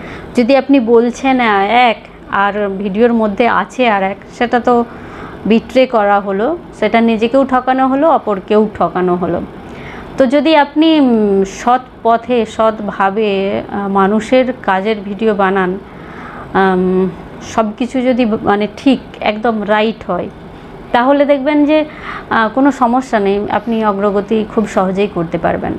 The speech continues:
যেমন আমার একটি চ্যানেল সুরভি সঙ্গীত টিউটোরিয়াল, সেখানে আমার প্রথম থেকেই গানের টিউটোরিয়াল আমি দিতে শুরু করেছি মাত্র এক মাসের মাথায়। কিভাবে যে চ্যানেলটা চার হাজার ঘন্টা, এক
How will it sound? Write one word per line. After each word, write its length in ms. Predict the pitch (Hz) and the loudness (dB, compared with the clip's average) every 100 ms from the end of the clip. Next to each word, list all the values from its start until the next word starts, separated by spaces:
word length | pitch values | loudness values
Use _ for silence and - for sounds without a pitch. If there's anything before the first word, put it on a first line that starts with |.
| - | 0
যেমন 300 | 220 214 220 | 2 2 2
আমার 260 | 214 220 | 2 2
একটি 240 | 220 220 240 | 0 -2 0
চ্যানেল 280 | 240 240 | 0 0
সুরভি 380 | 240 262 247 254 | -2 2 4 4
সঙ্গীত 340 | 254 254 247 240 - | 2 0 0 0 0
টিউটোরিয়াল, 460 | 254 262 247 254 | 0 2 2 2
সেখানে 420 | 247 233 247 240 | 0 -4 0 0
আমার 380 | 240 220 233 220 - - 339 - | 2 2 0 0 -4 -6 -6 -2
প্রথম 280 | 247 247 262 | 0 4 4
থেকেই 260 | 254 269 262 | 4 2 2
গানের 240 | 233 220 220 | 2 0 0
টিউটোরিয়াল 560 | 220 208 196 196 208 226 - - - - | -2 0 -2 2 0 0 -8 -16 -14 -4
আমি 180 | 233 240 | 0 2
দিতে 260 | 220 226 262 | 2 2 0
শুরু 260 | 269 262 | 0 0
করেছি 400 | 254 247 240 - | 2 2 2 0
মাত্র 560 | 247 254 285 - 302 285 | 2 4 2 0 2 4
এক 300 | 262 233 220 | 4 2 0
মাসের 400 | 233 226 - 240 | -2 -2 -4 -2
মাথায়। 300 | 220 214 226 - | 0 0 -2 -2
কিভাবে 580 | 233 233 226 214 226 247 | -2 2 2 4 2 2
যে 200 | 233 254 | 2 0
চ্যানেলটা 440 | 247 220 226 220 | 0 0 0 0
চার 240 | 226 214 214 | 2 0 2
হাজার 280 | 208 220 | 0 -2
ঘন্টা, 340 | 214 214 214 220 | 0 -2 0 2
এক 180 | 202 | 2